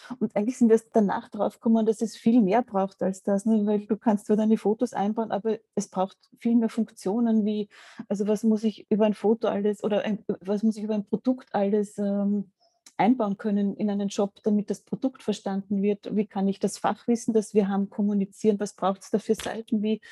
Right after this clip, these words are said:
wie kann man diese, dieses, dieses Theme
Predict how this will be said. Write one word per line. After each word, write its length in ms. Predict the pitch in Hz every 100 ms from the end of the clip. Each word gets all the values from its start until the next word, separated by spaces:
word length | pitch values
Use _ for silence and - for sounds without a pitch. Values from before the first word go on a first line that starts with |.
| - - - -
wie 100 | 214
kann 160 | 214 208
man 120 | 208
diese, 440 | 220 226 202 202 - -
dieses, 380 | 214 202 202 -
dieses 420 | 202 202 208 -
Theme 360 | - 220 240